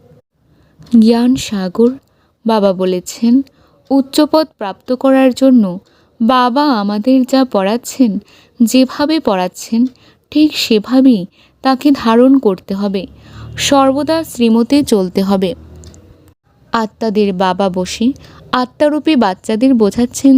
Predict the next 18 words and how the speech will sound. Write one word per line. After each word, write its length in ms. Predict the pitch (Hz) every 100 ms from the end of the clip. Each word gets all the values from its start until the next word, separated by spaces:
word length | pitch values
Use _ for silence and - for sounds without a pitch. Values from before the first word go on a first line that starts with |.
| 240
যে 180 | 190 180 - _ _ _ -
আত্মা 420 | 262 262 - 311 311
কত 220 | - 220 277 285
ছোট, 260 | - 196 - 185 - _ _ _ _ _
অনেক 320 | 262 277 302 311 -
ছোট 260 | 240 220 262 277
এ 40 | 285
আত্মার 420 | 202 180 - 247
মধ্যে 460 | 269 226 185 - 190 175 - - -
শরীরকে 540 | - 269 269 285 294 302
কত 220 | - - 233
বড় 240 | 240 254 269
দেখায়। 480 | 220 185 - 185 - _ _ - _ _
ছোট 300 | - 285 294 330 320 208
আত্মা 220 | - 254
যখন 280 | 254 262 -
শরীর 420 | 285 - 214 220 247
থেকে 200 | - 262